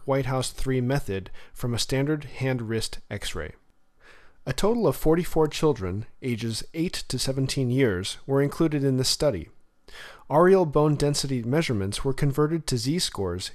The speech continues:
using both chronological age and bone age.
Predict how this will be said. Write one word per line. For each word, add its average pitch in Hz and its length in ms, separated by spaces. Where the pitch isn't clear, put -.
using 143 320
both 131 220
chronological 170 680
age 175 380
and 123 180
bone 104 220
age. - 360